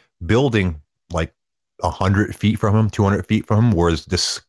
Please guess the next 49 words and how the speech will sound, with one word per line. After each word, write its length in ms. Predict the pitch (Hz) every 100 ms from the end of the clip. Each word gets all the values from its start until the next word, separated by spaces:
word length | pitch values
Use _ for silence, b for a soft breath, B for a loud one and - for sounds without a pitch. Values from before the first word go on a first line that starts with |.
| - -
disintegrated 640 | 98 - - 101 90 85
by 100 | 85
the 100 | 85
fucking 300 | - 113 85
shockwave. 640 | - - 277 98 78 73 - b b -
It's 100 | 143
not 180 | 160
gonna 180 | 180 117
decrease 480 | 90 98 - 185 -
that 200 | 110 185
much 260 | 95 85 -
in 60 |
a 40 | 82
couple 280 | 120 101
hundred 260 | 98 98 -
feet, 280 | - 170 123
man. 320 | 85 107 123 -
Uh, 240 | 87 87 b b -
I 100 | 135
don't 80 | 120
know. 340 | 95 95 95
Uh, 140 | 90 90
maybe 340 | 101 104 104
he 80 | 101
was 100 | 101
sheltered 460 | - 98 98 95 87
or, 220 | 85 80 95
or 200 | 87 87
some, 280 | - 101 92
or 160 | 95 87
got 220 | 92 87
lucky 300 | 98 - 95
or 80 | 85
something 240 | 98 85
like 180 | 85 -
that, 220 | 101 98
but 100 | 85
I 100 | 120
felt 280 | 135 113 123
like 160 | 98
I 60 | 92
was 120 | 85
watching 320 | 80 87 -
the 80 | 82
video 340 | 78 90 87 80
of 100 | 76
a 40 |
dead 220 | 71 90
guy. 240 | 69 69